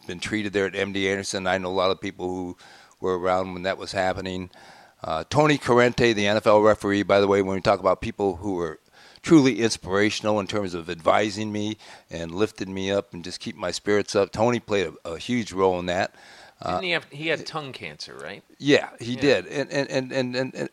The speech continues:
Speaker 1: ironically, you know, a lot of times when people, uh, would ask me who my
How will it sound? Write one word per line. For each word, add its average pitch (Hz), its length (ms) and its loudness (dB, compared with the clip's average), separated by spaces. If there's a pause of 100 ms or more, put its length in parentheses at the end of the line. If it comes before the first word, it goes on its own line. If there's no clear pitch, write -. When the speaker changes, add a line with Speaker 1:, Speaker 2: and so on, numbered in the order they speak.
Speaker 1:
ironically, 175 800 4 (320)
you - 80 -8
know, 113 140 4
a - 20 2
lot 127 260 4
of 139 60 -2
times 127 240 -4
when 107 140 -4
people, 110 440 -2
uh, 92 200 0
would 98 200 0
ask 120 220 6
me 98 60 -6
who 104 120 -4
my 95 300 -2